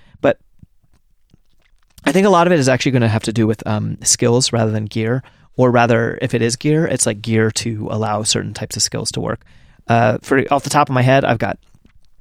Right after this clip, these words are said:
medics and doctors, like, you know, find someone who's either willing to skill up or already has those skills. Uh, manufacturing, D I Y, and, like, makerspace type stuff, like, um,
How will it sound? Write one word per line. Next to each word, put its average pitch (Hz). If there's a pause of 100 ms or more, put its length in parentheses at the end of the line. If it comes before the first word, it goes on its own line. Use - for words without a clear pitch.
medics 127
and 123
doctors, 120
like, 113 (240)
you 123
know, 110 (800)
find 117
someone 117
who's 120
either 110
willing 113
to 117
skill 113
up 120
or 110
already 110
has 110
those 113
skills. 139 (1300)
Uh, 110
manufacturing, 156
D 135
I 127
Y, 123
and, 120
like, 110
makerspace 147
type -
stuff, - (100)
like, 113
um, 107